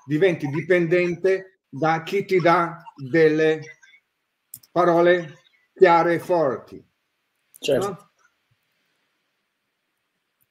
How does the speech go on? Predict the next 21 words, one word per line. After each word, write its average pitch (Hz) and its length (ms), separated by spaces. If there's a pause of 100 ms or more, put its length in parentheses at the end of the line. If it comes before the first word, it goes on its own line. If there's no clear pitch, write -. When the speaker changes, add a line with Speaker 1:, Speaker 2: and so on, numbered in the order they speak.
(1040)
Speaker 1:
Sei 196 400
disposto 151 920
ad 131 200
essere 170 380
manipolato 131 1120
pur 208 260
che 147 180
ti 156 100
offrano 160 420
stabilità 117 840 (540)
e 151 180
pur 190 240
che 151 160
ti 165 120
offrano 165 500
l'illusione 147 600
di 143 80
risolvere 147 340
i 135 40
tuoi 143 140
problemi. 101 540